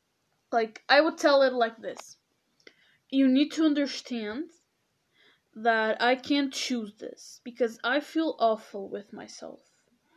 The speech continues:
I don't choose to feel awful with myself. I wanna be able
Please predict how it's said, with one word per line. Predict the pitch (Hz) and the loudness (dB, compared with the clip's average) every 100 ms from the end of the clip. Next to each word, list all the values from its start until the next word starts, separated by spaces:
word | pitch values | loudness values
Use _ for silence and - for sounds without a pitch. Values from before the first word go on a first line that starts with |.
| _ _ _ _ _ - | _ _ _ _ _ -2
I | 262 339 339 _ _ - 226 | 2 2 -2 _ _ -8 4
don't | 311 320 320 | 6 6 2
choose | - - 294 294 349 - - - _ | -2 4 6 6 2 -4 -10 -20 _
to | - | -6
feel | 277 269 262 - | -4 0 2 6
awful | 233 220 - 208 | 6 4 -4 -12
with | - - | -12 -12
myself. | 208 - - - - - | -14 -12 -14 -18 -20 -6
I | 247 302 | 2 2
wanna | 320 339 269 | 4 2 2
be | 277 254 | 4 4
able | 254 240 269 | 4 2 0